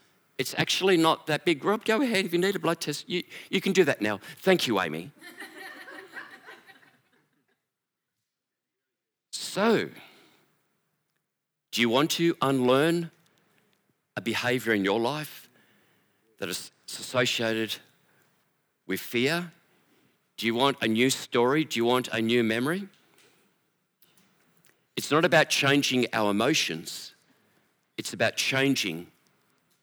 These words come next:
our thinking. As a man is, so he is. So if the man thinks anxious, he's anxious. If the man thinks shame, he's shame.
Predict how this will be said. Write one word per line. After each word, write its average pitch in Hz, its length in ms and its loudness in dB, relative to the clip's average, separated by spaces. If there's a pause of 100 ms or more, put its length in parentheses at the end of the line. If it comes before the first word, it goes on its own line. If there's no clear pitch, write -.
our 87 100 -4
thinking. - 560 -6 (1160)
As 143 180 4
a 147 40 6
man 131 260 6
is, 131 140 4
so 120 240 0
he 131 200 2
is. - 320 -2 (720)
So - 160 2
if 160 100 6
the 156 60 4
man 175 200 6
thinks 151 460 2
anxious, 151 460 4
he's 127 260 -2
anxious. - 640 -2 (880)
If 135 120 -4
the 139 80 6
man 151 200 6
thinks 131 260 0
shame, 127 520 2 (280)
he's - 180 -2
shame. 123 440 2